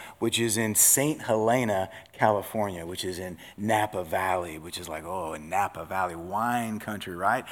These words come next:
It's beautiful there. There's mountains, and there are, uh,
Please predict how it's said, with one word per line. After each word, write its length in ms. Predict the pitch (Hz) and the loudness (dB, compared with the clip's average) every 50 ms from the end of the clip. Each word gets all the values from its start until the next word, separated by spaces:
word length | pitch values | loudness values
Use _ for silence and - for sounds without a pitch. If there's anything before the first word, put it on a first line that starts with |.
| - - - - | -12 -12 -8 -4
It's 140 | 113 117 - | -4 -4 -4
beautiful 580 | - - 151 180 196 196 185 160 - 127 127 120 | -4 -4 -2 2 4 6 6 6 6 4 0 2
there. 280 | 110 113 110 101 95 | 2 2 2 2 0
There's 260 | 90 98 98 98 92 110 | -2 -2 -4 -4 -4 -2
mountains, 920 | 113 131 151 160 165 165 160 - 175 170 170 160 165 160 165 165 160 - - - - - - - - | 2 6 6 6 6 6 4 0 0 0 0 0 0 -2 -2 -2 -4 -4 -6 -8 -14 -14 -14 -8 -2
and 300 | 107 107 107 101 104 104 | 0 0 2 2 0 0
there 140 | 104 101 101 | 0 2 4
are, 320 | 98 98 98 92 - - | 6 6 4 4 0 -4
uh, 220 | 98 87 85 82 | -8 -8 -8 -8